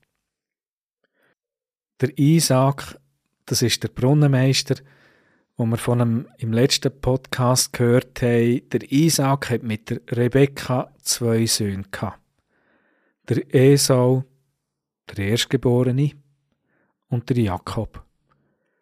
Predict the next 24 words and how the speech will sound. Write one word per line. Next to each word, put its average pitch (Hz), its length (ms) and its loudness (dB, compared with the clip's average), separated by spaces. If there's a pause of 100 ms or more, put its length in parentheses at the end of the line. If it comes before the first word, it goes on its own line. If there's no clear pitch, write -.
(360)
Sie - 180 -4
waren 117 220 -2
Zwillinge, 127 1080 2 (460)
aber - 300 -2
sehr 113 760 2 (160)
unterschiedliche 113 1000 -2
Zwillinge. 101 480 -6 (1300)
Der 120 100 2
Esau 139 440 6
war 123 80 4
so - 160 0
ein 117 60 0
richtig 120 580 0 (140)
Wilder 120 540 2
gsi, 107 560 -4
ein 113 140 -4
Naturverbundener, 117 1400 -2 (580)
ein 123 140 -2
Jäger, 123 460 2 (600)
am 117 180 -2
liebsten 123 600 2
von 113 200 -4
aussen 110 380 -2
unterwegs. 110 800 -6